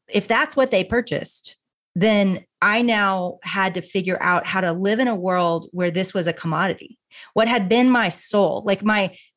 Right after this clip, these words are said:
just single-hearted passion in life to just surrender to God and to help other people do the same, now became a commodity and, and held up a lot of people's jobs. And I understand now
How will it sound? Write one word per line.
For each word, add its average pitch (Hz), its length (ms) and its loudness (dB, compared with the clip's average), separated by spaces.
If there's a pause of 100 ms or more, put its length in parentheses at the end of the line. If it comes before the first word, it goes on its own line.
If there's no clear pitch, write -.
just 196 300 -6
single-hearted 208 840 2
passion 175 440 -4
in 160 160 -6
life 170 400 -2 (100)
to 196 100 -4
just 165 360 -6
surrender 196 380 2
to 190 100 0
God 165 280 0
and 160 100 -6
to 151 60 -8
help - 200 -6
other 170 160 0
people 165 220 -2
do 165 140 -4
the 170 100 -6
same, - 280 -4 (360)
now 214 240 4
became 233 300 2
a 196 60 2
commodity 185 580 0
and, 160 160 -6
and 180 160 -2
held 214 260 2
up 208 140 0
a 202 40 -2
lot 170 180 0
of 170 40 -10
people's 165 280 -14
jobs. 180 340 0
And 190 100 0
I 190 80 2
understand 233 560 0
now 175 380 0